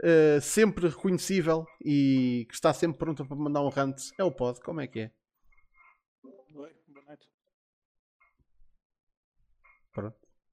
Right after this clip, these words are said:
Speaker 1: Curto, curto, short and sweet. Espero que não seja assim a noite toda.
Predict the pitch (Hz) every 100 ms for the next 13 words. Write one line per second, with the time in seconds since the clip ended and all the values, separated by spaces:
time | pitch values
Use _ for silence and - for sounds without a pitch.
0 | _ _ _ _ - - 175 180 - _
1 | - - - _ - 185 180 - - -
2 | _ _ - 180 175 170 - 156 151 -
3 | - - - 143 156 156 147 139 143 139
4 | 135 123 131